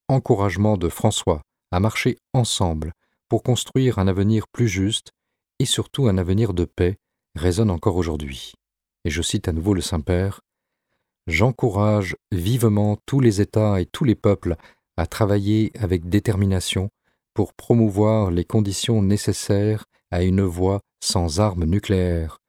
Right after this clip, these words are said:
en contribuant à faire progresser la paix et la coopération multilatérale dont l'humanité a tant besoin aujourd'hui. » Un crime contre l'homme et sa dignité,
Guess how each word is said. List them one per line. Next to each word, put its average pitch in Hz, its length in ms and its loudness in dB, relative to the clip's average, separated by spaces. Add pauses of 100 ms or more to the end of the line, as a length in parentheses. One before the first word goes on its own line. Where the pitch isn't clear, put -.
(420)
en 98 120 2
contribuant 107 600 2
à 95 60 2
faire - 240 -4
progresser 101 520 0
la 92 140 0
paix 104 320 -2 (340)
et 92 80 0
la 85 100 0
coopération 101 800 0
multilatérale 95 920 0 (540)
dont 95 200 0
l'humanité 95 680 0
a 76 80 -2 (120)
tant 104 180 2
besoin 82 480 -2 (140)
aujourd'hui. » - 640 -8 (1600)
Un 101 140 2
crime 120 540 2
contre - 340 0
l'homme 98 380 4 (300)
et 101 60 0
sa 87 200 0
dignité, 90 640 0